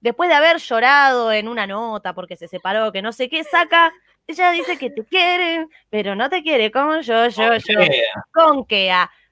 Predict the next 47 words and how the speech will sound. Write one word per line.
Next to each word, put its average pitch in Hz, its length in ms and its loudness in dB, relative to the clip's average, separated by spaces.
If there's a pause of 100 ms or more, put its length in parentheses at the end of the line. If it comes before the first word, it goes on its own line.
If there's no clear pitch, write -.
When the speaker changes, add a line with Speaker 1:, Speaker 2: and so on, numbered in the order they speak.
Speaker 1:
Rompiéndola, 392 1040 2 (100)
tema 381 340 2
tendencia 285 680 -2
número 302 260 0
uno, 320 340 -4
a 214 100 0
Yatra 294 380 -2
y 226 80 -2
a 254 40 2
esta 254 320 -2
que 214 100 -4
no 247 80 -2
la 269 100 2
conocía 214 360 -2
ni 220 80 -2
el 214 100 -4
moño, 285 400 0 (160)
también 392 400 4
le 254 140 2
fue 330 220 4
re 294 420 0
bien. 302 640 0 (320)
Eh, 247 360 6
Speaker 2:
Perdón, 151 300 6
Speaker 1:
tres - 140 4
Speaker 2:
Junior, 180 200 4
y - 40 6
Speaker 1:
temas 202 180 4
Speaker 2:
algo 196 220 4
que 175 140 -4
suma 190 360 2
a 165 100 2
eso, 185 440 2
algo 160 220 2
que 151 80 -2
suma 156 260 -2
a 160 80 2
eso 175 180 -2
es 175 60 0
que 120 240 -2
Kea 160 260 2
se 156 100 0
había 143 220 4
separado 139 440 2
de 143 100 4
Nicki 131 240 -4
Nicole. 131 480 0